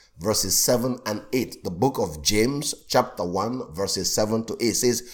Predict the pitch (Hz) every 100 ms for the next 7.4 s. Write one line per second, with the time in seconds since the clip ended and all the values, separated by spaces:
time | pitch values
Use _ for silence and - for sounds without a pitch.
0 | - - 98 143 202 175 151 95 123 117
1 | - 151 156 - - 120 - - 78 92
2 | 104 113 - _ _ _ _ - 104 104
3 | 98 90 90 127 110 87 87 92 - _
4 | 143 151 151 156 185 180 170 160 - -
5 | 123 123 - - - 165 139 98 73 57
6 | - _ _ _ _ _ 73 78 113 120
7 | 139 - -